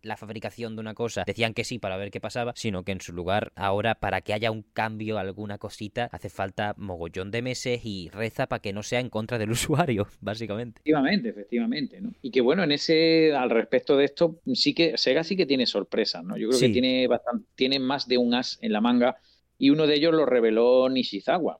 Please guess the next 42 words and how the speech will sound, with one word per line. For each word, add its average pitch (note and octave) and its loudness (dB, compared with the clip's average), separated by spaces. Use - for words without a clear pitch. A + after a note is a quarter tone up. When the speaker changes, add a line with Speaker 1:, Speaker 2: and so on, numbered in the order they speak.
Speaker 2:
Fíjate A2+ -4
que B2 2
Ryuichi A2 0
Nishizawa, A#2+ 2
que A2 4
fue A2+ 0
el G2+ -6
que A2 6
se - -4
sacó G2+ 0
de G#2+ 6
la G2+ 2
manga A#2 0
el G#2 2
Wonder G#2+ 2
Boy B2+ 2
original, A#2+ 0
que - -4
es G2+ -2
un A2+ 2
juego A#2 4
de C3+ 6
lo A2+ 4
más A#2 0
simple, A#2 0
¿no? B2+ -4
Eh, G#2 -10
tiene A2 -4
su A#2+ -2
encanto A2+ 0
precisamente A#2 0
en A#2+ 4
eso, B2 -2
en G2 -8
que G#2+ -2
es G2 0
un A2 0
plataforma A#2 0
de A#2 4
lo G#2+ 4
más A2+ 0
sencillito, A2+ -2